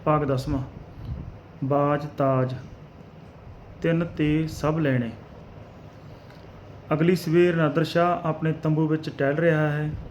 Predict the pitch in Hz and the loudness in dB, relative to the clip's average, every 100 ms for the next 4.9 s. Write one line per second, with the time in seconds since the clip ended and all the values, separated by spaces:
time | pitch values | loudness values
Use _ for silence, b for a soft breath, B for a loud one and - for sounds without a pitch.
0 | - - - - 147 143 160 160 160 160 | -12 -12 -12 -4 -2 0 2 2 4 0
1 | 156 151 143 156 151 151 151 160 151 143 | 2 0 2 2 2 2 2 2 2 2
2 | 147 147 139 156 156 139 147 160 165 156 | 0 -2 0 4 4 4 2 2 2 2
3 | 156 139 139 143 165 156 - - - - | 2 4 4 2 -2 -6 -8 -18 -18 -4
4 | 147 165 156 143 131 127 127 127 139 | 2 6 6 4 4 0 0 0 -4